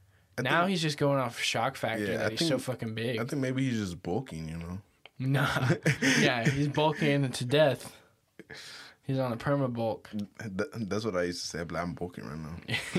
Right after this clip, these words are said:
Speaker 2: <laughs> Yeah. Yeah, I, well, I couldn't say that. I was like, "I'm just getting fat as fuck right now, dog."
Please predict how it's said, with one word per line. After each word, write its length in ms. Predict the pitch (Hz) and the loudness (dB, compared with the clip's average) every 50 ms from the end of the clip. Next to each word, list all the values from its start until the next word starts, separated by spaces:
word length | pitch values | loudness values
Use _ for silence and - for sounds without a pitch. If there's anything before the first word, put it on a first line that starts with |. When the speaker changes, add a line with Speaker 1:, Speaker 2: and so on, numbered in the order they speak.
| - 139 139 | -2 -2 -2
Speaker 2:
<laughs> 60 | - | -2
Yeah. 200 | - 143 - 139 - - - _ - - 135 135 131 131 123 - 143 - - - _ _ _ _ - | -4 -4 -4 -4 -6 -6 -10 _ -10 -8 -4 -2 0 0 -2 -2 -6 -8 -14 -20 _ _ _ _ -6
Yeah, 300 | - 131 127 117 104 107 107 | -4 -2 -2 -2 -2 -2 -4
I, 140 | 117 - - - | -6 -6 -6 -6
well, 140 | 117 120 120 | -4 -2 -2
I 100 | 117 123 | -2 -2
couldn't 220 | 131 - 147 120 117 | 0 0 -2 -2 -2
say 180 | - - 113 | -4 -2 -2
that. 100 | 113 110 104 | -4 -4 -4
I 60 | 107 120 | -4 -6
was 160 | 123 117 - | -6 -6 -6
like, 260 | 117 104 101 107 - _ _ - - - - - | -8 -8 -8 -10 -14 _ _ -20 -20 -16 -6 -2
"I'm 140 | 135 160 170 | -2 0 0
just 100 | 151 147 | 0 0
getting 180 | 156 139 117 120 | 0 0 0 0
fat 240 | - 131 123 113 | 0 0 2 2
as 80 | 113 110 | 0 -2
fuck 300 | - - - 123 117 87 | 0 0 0 0 0 0
right 180 | 110 104 98 107 | -2 -4 -4 -4
now, 220 | 113 110 107 113 | -4 -4 -4 -4
dog." 300 | 117 117 117 113 113 | -4 -4 -2 -2 -4